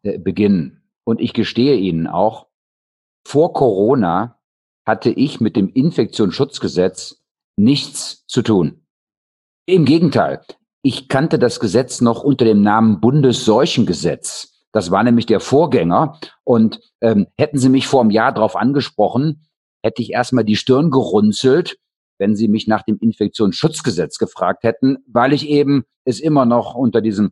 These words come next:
alten Namen kannte. Ja, abendfüllendes Thema, nach dem Sie gefragt haben. Ich versuche es, äh, so kurz wie möglich. Im Zentrum des Infektionsschutzgesetzes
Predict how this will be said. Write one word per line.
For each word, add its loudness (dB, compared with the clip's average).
alten 0
Namen -2
kannte. -4
Ja, -2
abendfüllendes -2
Thema, -2
nach -10
dem -2
Sie -6
gefragt -6
haben. -2
Ich -10
versuche 0
es, -6
äh, 0
so 0
kurz -4
wie 0
möglich. 0
Im 0
Zentrum 0
des -4
Infektionsschutzgesetzes -4